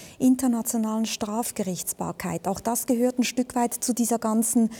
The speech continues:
Frage des Multilateralismus, ist natürlich nicht Teil des Kriegsvölkerrechtes und das I K K wird auch nicht als Zeuge auftreten in solchen Prozessen. Dennoch würde mich Ihre Einschätzung sehr interessieren. Es ist ja so, dass im Moment gerade,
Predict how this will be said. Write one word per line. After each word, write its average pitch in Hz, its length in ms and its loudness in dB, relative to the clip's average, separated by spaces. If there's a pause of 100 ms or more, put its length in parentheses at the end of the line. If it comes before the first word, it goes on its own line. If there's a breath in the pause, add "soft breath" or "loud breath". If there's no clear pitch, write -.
(240 loud breath)
Frage 233 380 0
des - 180 -4
Multilateralismus, 226 1160 2
ist - 120 -2
natürlich 240 300 0
nicht 254 240 2
Teil 226 240 -2
des 233 200 -2
Kriegsvölkerrechtes 302 1300 0 (320 loud breath)
und 247 140 2
das 240 120 0
I 254 120 2
K 240 220 -4
K 233 280 -2
wird 240 200 2
auch 220 200 0
nicht 233 180 0
als 185 220 -2
Zeuge 269 480 0
auftreten 277 560 0
in 269 60 6
solchen 254 340 0
Prozessen. 254 560 0 (340 loud breath)
Dennoch 262 300 2
würde 262 160 4
mich 254 260 4
Ihre 226 240 -2
Einschätzung 247 720 2
sehr 190 200 2
interessieren. 196 580 0
Es 185 100 -2
ist 208 140 -2
ja 233 80 4
so, 233 160 2
dass 226 180 2
im 240 140 4
Moment 226 520 4
gerade, 214 500 2